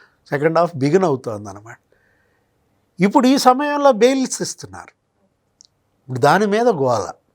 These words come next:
ఇప్పుడు ఒక నలుగురో ఐదుగురో బెయిల్పై వచ్చారు. మిథున్ రెడ్డి ఏమో ఓటేయటానికి బెయిల్ అన్నాడు,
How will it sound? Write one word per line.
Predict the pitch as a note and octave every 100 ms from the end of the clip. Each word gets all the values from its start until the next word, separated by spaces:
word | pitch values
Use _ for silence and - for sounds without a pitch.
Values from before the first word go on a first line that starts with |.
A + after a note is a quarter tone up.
| _ _ _ _ _ _ -
ఇప్పుడు | D#3 F#3+ C4+ C4+ C4+ C4+ C4+ C#4 -
ఒక | F3+
నలుగురో | G3+ G3+ A3 A3 A#3 B3
ఐదుగురో | A3 G#3 A3 A#3
బెయిల్పై | E3+ G3+ F#3+ F#3+
వచ్చారు. | D3 C3 - A#2 _ _ _ _ _ _ - -
మిథున్ | D#3+ F3 G#3+
రెడ్డి | A3 G#3
ఏమో | G#3 A3
ఓటేయటానికి | G3+ F#3+ G3+ G3 F#3+ F#3
బెయిల్ | E3+ F3+ F3
అన్నాడు, | E3+ E3+ E3 F3+